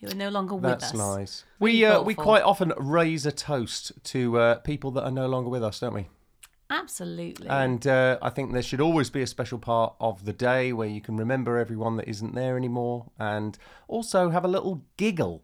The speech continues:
Speaker 2: at some wonderful memories
Speaker 1: <laughs>
Speaker 2: that you used to share.
Speaker 1: So the second one is Nicola, Nicola Ball. And, um, she wrote to me and she said,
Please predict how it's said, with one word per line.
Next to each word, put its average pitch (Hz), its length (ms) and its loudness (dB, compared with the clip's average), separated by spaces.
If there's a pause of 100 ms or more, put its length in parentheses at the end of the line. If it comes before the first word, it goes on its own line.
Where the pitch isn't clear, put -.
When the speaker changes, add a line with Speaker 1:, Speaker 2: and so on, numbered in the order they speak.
(140)
Speaker 2:
at 139 180 -2
some 156 280 -2
wonderful 160 360 0
memories 156 760 0
Speaker 1:
<laughs> - 20 -18
Speaker 2:
that 107 160 -4
you 117 80 -6
used 117 240 -6
to 120 100 -4
share. 98 560 0 (220)
Speaker 1:
So 277 200 -2
the 240 120 -6
second 392 500 -4
one 175 400 -6
is 233 180 -4
Nicola, 226 460 -2
Nicola 254 320 -6
Ball. 190 680 -4 (340)
And, 233 420 -4
um, 233 440 -2
she 262 300 -8
wrote 240 300 -6
to 226 100 -10
me 208 160 -8
and 202 100 -8
she 208 120 -14
said, 214 340 -6